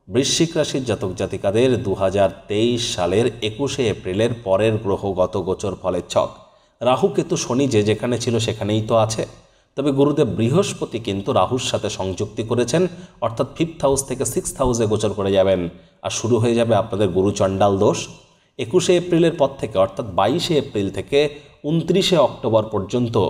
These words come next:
এই গুরু চণ্ডাল দোষ আপনাদের সিক্সথ হাউসে কিন্তু অ্যাক্টিভ থাকতে চলেছে। অনেক জ্যোতিষীই কিন্তু এই গুরুচণ্ডাল দোষ সম্পর্কিত বিষয়ে আপনাদেরকে ভয় ধরিয়ে দিতে পারেন, তবে টেনশন নেওয়ার কোনো কারণ নেই,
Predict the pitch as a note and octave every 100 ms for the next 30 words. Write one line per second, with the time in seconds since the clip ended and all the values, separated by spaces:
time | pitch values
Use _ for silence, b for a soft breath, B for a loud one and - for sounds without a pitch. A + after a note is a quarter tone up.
0 | - D2+ F#2+ G#2 A2 A2 G2+ G2 F#2 G2+
1 | C#3 - B B B A#2 A2 A2+ G#2+ -
2 | - - - G2+ F2+ F#2+ F#2+ F#2+ E3 F3
3 | G#2 - - A#2 - F#2+ - F#2 F#2 F#2
4 | F2+ - - - b b b - D3 F#3
5 | C3+ D3+ F3 F#3 F3 F#3 D#3 G#2+ A2 C#3
6 | D#3+ D#3 D#3 D#3+ B2 B2+ - - A2 A#2
7 | - G#2 F#2 F#2 - C3 G#2 G2 G2 G2
8 | G2 E2+ G#2 A2+ A#2+ B2 B2 B2 B2+ C#3
9 | F3 E3 B B - A#2 A2+ A2+ B2 C#3
10 | B2+ G#2+ G#2 G2 G2 G2 F#2+ F#2+ F#2+ G#2+
11 | C3+ C#3